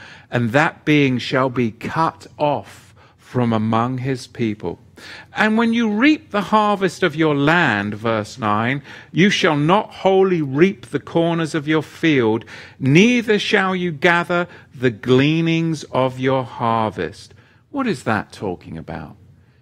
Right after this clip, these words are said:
It's talking about, do not let your left hand know what your right hand is doing.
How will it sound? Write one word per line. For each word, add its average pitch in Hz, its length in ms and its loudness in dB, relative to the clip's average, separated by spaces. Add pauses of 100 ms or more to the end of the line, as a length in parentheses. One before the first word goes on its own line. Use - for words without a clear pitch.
(340)
It's 185 240 -4
talking 220 460 -4
about, 165 500 -2
do 220 120 -8
not 214 240 -6
let 156 220 -2
your 139 180 -2
left 139 340 -4
hand 139 280 -6
know 131 180 -4
what 127 200 -6
your 117 160 -4
right 123 300 -2
hand 127 320 -4
is 113 180 -6
doing. 143 420 -6